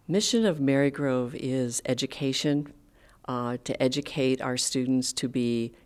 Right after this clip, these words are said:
compassionate, competent, um, caring, and committed. Um, we have urban, we're, we have a focus on urban leadership so that our students,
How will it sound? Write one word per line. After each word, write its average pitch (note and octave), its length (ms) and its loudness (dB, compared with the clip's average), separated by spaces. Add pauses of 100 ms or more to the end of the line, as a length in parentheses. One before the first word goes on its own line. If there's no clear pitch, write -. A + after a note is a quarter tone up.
compassionate, C#3 880 0 (160)
competent, C3 800 -4 (520)
um, B2+ 360 -4
caring, C#3+ 540 4
and C3 180 -2
committed. B2+ 600 0 (520)
Um, B2 360 -4
we C3 180 0
have C3 560 -2 (340)
urban, C#3 460 6
we're, B2+ 260 2
we B2+ 240 -2
have C3+ 100 0
a B2 60 -2
focus D3+ 440 4
on C3 180 0
urban C3+ 360 2
leadership C#3+ 560 0 (280)
so C#3+ 240 6
that C3+ 240 4
our C#3 160 4
students, D#3+ 580 4